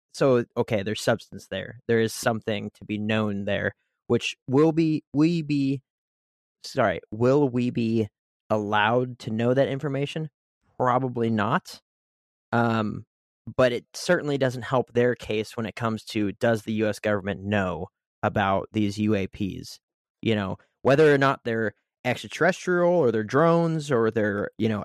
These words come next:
our drones or whatever, you know, that's all, you know, neither here nor there. The fact is that with just that statement of, like, that sudden, like, jerk reaction, "We need to talk about this in a closed session."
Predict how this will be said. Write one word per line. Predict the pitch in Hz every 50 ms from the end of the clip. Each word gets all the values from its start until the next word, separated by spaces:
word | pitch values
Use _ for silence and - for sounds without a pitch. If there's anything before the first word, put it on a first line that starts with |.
| - -
our | 120 127 156 175 175 170
drones | 160 156 165 170 160 160 160 160 160 151 131
or | 120
whatever, | 117 110 117 131 135 131 131 127 123 117 110 110 - _ _ _ _ _ _
you | - 120
know, | 120 117 113 110 107
that's | 101 120 117 - - -
all, | 117 117 110 104 98 98 - _ _ _ _ _ _ _ _ _ _ _ _ _ _
you | - 117 110
know, | 110 98 98 101 110 - _ _ _ _ _ _ _ _
neither | - 120 123 123 117
here | 98 98 143 139
nor | 131 123 120 117
there. | 120 156 156 139 123 117
The | 113
fact | - - 131 123 117 - _ -
is | 120 117 110 104
that | 110 107 101 - - _ -
with | 123 123 117 - _
just | - - 139 123 - - -
that | 131 120 113 107 92 - -
statement | - - - - 139 139 107 - 107 104 101 -
of, | - 104 104 98
like, | 110 101 101 - -
that | 107 101 90 - -
sudden, | - - 139 120 117 113 113
like, | 107 101 101 104 101
jerk | - - 127 120 - -
reaction, | 117 120 120 117 - - 104 113
"We | 117 117
need | 120 110
to | 107
talk | 101 127 123 113 -
about | 110 113 110 -
this | 113 - -
in | 104
a | 104
closed | - - 113 113 -
session." | - 123 113 - - 104 101